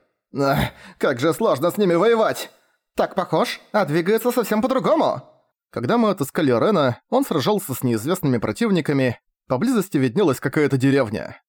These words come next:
Эклеры Виндия стояли опутанные паутиной, в принципе, эти путы можно было разрубить, но вокруг них виднелись подозрительно натянутые нити.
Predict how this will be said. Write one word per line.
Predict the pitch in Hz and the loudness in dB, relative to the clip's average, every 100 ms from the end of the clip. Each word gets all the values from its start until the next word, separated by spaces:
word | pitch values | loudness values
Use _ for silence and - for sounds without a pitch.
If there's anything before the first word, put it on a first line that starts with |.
| _ _ _ _ | _ _ _ _
Эклеры | 113 98 131 175 135 | -6 0 0 2 2
Виндия | 147 180 135 120 | 2 2 2 0
стояли | - 101 135 180 | -2 -4 0 2
опутанные | 135 113 165 135 123 | 2 0 -2 0 0
паутиной, | 110 117 110 220 180 127 - _ _ | 0 0 0 2 2 0 -4 _ _
в | _ | _
принципе, | - 302 277 208 196 185 | -2 0 0 -2 2 0
эти | 170 | 0
путы | - 190 185 | -2 -2 2
можно | 233 127 117 | 2 0 -2
было | 110 110 | 0 0
разрубить, | 107 113 127 202 - - - | 0 -2 0 -2 -4 -14 -2
но | 254 | 0
вокруг | 202 135 190 - | 0 0 -2 0
них | 196 226 | 0 0
виднелись | 123 113 190 156 - | -2 0 0 0 -2
подозрительно | 131 113 110 247 180 151 | -2 -2 -2 -2 0 0
натянутые | 131 165 135 139 131 | 0 0 0 2 2
нити. | 127 147 107 - | 2 0 -4 -8